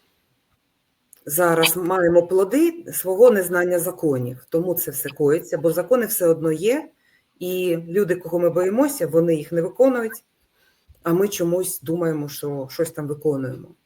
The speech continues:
І також ніхто не показує чоловіків, наших співвітчизників, які беруть повістку в Т Ц К і просто спокійно завтра йдуть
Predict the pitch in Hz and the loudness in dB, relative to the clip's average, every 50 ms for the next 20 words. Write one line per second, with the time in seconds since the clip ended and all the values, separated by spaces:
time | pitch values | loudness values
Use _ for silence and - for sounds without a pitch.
0 | _ _ _ _ _ _ _ _ - 185 185 185 185 196 202 202 208 190 - 190 | _ _ _ _ _ _ _ _ -6 -2 0 0 2 2 0 0 0 -2 0 -2
1 | 180 - - 202 196 180 185 190 180 185 185 185 175 165 175 180 175 170 165 165 | -4 -2 0 0 0 0 0 -2 -2 0 0 0 0 0 0 2 2 4 4 4
2 | 160 156 151 156 - - - 180 175 170 165 175 170 - - 208 233 233 160 165 | 4 4 0 -4 -8 -6 -4 0 0 0 0 -2 -6 -6 -4 -4 -4 -2 -2 -2
3 | 165 180 180 - 170 160 160 - - - - - - 160 151 147 143 - 214 214 | -2 -2 -4 -4 -6 -6 -8 -8 -20 -18 -16 -12 -10 -10 -10 -10 -10 -8 -8 -8
4 | 214 202 - - 175 151 156 147 - 175 160 131 170 190 226 262 240 - - 160 | -8 -8 -8 -8 -6 -6 -6 -8 -6 -6 -4 -2 -2 0 0 0 0 -2 -4 -6
5 | 156 170 170 160 - _ - - - 143 131 - 123 - - 170 202 269 277 - | -4 -4 -4 -6 -6 _ -14 -18 -16 -12 -12 -12 -12 -6 -6 -4 -4 -4 -6 -10
6 | _ _ _ _ _ _ _ - 147 131 165 180 190 180 - - - - 175 170 | _ _ _ _ _ _ _ -12 -4 2 2 2 2 2 -4 -8 -6 -8 -8 -6
7 | 185 185 175 165 156 135 131 160 175 175 - - 160 151 143 135 160 175 170 - | -4 -2 0 0 -2 0 0 -2 -2 -2 -4 -4 -4 -4 -4 -2 -4 -4 -4 -4
8 | - - _ | -8 -14 _